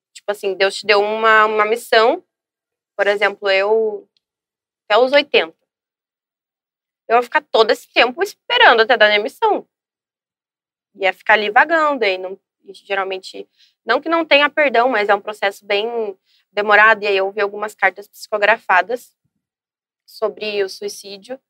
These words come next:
e aí tinha um, um relato de uma jornalista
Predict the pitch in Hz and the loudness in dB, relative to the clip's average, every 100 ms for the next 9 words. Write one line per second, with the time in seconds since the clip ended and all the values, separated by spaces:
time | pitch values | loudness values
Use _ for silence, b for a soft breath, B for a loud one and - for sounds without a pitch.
0 | _ _ _ _ - 214 214 202 202 202 | _ _ _ _ -4 2 2 0 -8 -10
1 | 208 208 - - 214 214 202 208 208 214 | -12 -16 -18 -8 -4 -4 -4 -8 -2 0
2 | 196 208 226 220 226 247 277 233 - | 0 -2 -4 -2 -2 -4 -6 -10 -18